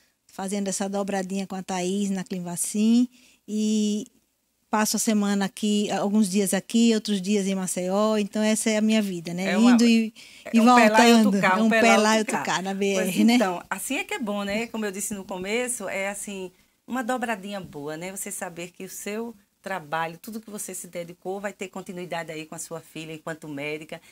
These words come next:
Speaker 2: Ela vai dar continuação a esse legado bacana, isso é muito importante. Parabéns por ter conseguido, porque eu sei que não é fácil, não é fácil não. Mas vamos nós. Como vocês devem saber, ocorreram mais de oitenta mil casos de meningite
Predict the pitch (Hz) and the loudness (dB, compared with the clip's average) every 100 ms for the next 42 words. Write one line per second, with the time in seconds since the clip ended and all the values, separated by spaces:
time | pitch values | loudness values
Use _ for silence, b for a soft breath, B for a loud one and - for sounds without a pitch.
0 | b - 151 156 151 156 156 _ _ _ | b -12 -10 -8 -8 -10 -12 _ _ _
1 | 170 175 160 151 151 160 156 151 - 151 | -14 -12 -10 -10 -10 -10 -10 -10 -10 -10
2 | 139 151 151 139 147 - 143 160 160 160 | -8 -10 -12 -12 -14 -12 -12 -10 -10 -12
3 | 160 - - 165 - 165 _ 185 220 254 | -12 -14 -14 -16 -14 -18 _ 0 0 0
4 | 170 180 214 - - 214 214 226 - 185 | -4 -4 -6 -10 -10 -10 -6 -6 -4 -6
5 | 170 175 214 B B B 196 220 196 202 | -6 -4 -6 B B B -4 0 2 0
6 | 190 185 180 254 - 175 120 - 131 143 | -2 -2 -2 -2 0 -2 -2 -8 -10 -10
7 | - 175 - 381 160 - B B B - | -8 -8 -8 -10 -12 -14 B B B 0
8 | 208 240 254 220 139 120 - b b - | 2 4 2 2 -4 -8 -14 b b -2
9 | 320 349 285 233 190 180 175 160 139 180 | 0 2 2 2 0 -2 -2 -4 -4 -2
10 | 185 160 _ b b - - 226 220 214 | -2 -6 _ b b -10 -2 2 2 2
11 | 208 214 214 220 220 220 220 240 320 - | 2 0 -2 -4 -4 -2 0 0 -2 -2
12 | 175 175 180 185 185 190 214 208 165 175 | 2 2 0 -6 -8 -6 -4 -4 -6 -8
13 | - 190 | -12 -16